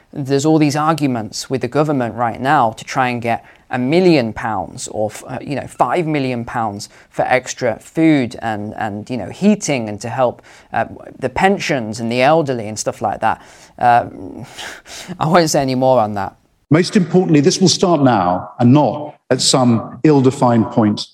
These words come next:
Speaker 2: in the future. My job is to build the best army possible, ready to integrate with fellow services and strategic command, and ready to fight alongside our allies.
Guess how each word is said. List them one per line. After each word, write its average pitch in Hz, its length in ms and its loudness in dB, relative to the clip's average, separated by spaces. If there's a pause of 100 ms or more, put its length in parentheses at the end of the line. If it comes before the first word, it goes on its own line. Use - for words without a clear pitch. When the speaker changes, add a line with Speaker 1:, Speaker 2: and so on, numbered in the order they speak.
(200)
Speaker 2:
in 117 80 4
the 107 80 4
future. 92 460 -2 (400)
My 170 140 4
job 156 420 0
is 151 120 0
to 127 100 2
build 127 220 2
the 123 80 4
best 180 340 0
army 156 300 6
possible, 127 720 0 (240)
ready 165 260 6
to 156 180 4
integrate 113 560 2 (300)
with 131 160 2
fellow 143 240 4
services 120 560 2
and 110 80 4
strategic 135 560 2
command, 101 460 2 (420)
and 147 220 2
ready 143 180 4
to 127 140 -4
fight 123 440 -4 (400)
alongside 120 520 2
our 101 100 4
allies. - 680 0